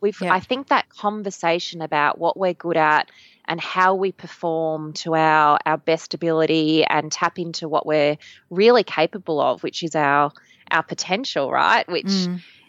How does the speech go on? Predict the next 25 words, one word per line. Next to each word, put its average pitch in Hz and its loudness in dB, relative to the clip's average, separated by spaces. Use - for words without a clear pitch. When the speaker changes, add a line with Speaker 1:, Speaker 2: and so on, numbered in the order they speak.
Speaker 1:
eh, - -6
you 202 -4
know, 165 2
for 185 -10
many 180 -2
people 170 -4
doesn't 180 -4
have 175 0
an - -4
end 175 -6
date 165 0
or 160 4
a 160 0
limit 180 -4
on 151 2
it. 123 -4
We 156 2
are, 156 4
our 170 0
potential 185 -8
is, 156 -4
is 160 -8
significant. - -6
Speaker 2:
Yeah, 190 -2
absolutely. 185 -4